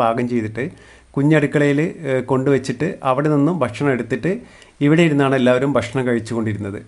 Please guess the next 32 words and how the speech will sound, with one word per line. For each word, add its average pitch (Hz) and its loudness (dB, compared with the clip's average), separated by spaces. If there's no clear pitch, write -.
അപ്പോൾ 135 0
ഇരുപതോളം 147 4
പേർക്ക് 147 2
ഒരുമിച്ച് 143 0
ഭക്ഷണം 127 -2
കഴിക്കാനുള്ള 135 0
സൗകര്യമുണ്ട് 120 0
ഇവിടെ. 110 0
അപ്പം 143 0
ഇത്, 143 2
ഏഹ്, 127 2
കിഴക്കിനി 139 2
എന്നാണ് 117 0
ഇത് 127 -6
പറയപ്പെടുന്നത്. 113 -2
അപ്പം 160 4
നമുക്ക് 165 6
ഈ 180 8
ഒരു 170 6
കിഴക്കിനിയിൽ, 135 2
ഏഹ്, 120 2
ഇവിടെ 120 -2
ഒരു 127 0
ബെഞ്ച് 131 4
കാണാം 107 0
കേട്ടോ. - -8
ഈ - 4
ബെഞ്ച് 131 2
കൊണ്ട് 143 2
നമുക്ക് 135 0
രണ്ട് 123 2
ഉപയോഗമാണുള്ളത്. 123 0